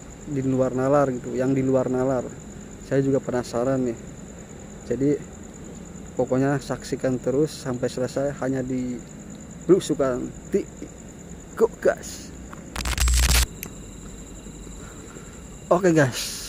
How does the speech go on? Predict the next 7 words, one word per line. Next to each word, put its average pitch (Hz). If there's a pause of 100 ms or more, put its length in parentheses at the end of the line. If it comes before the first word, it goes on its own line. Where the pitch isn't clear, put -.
(1200)
Malam 127
ini, 139 (1400)
ini 156
sekitar 151
pukul 156
sebelas 127
malam. 131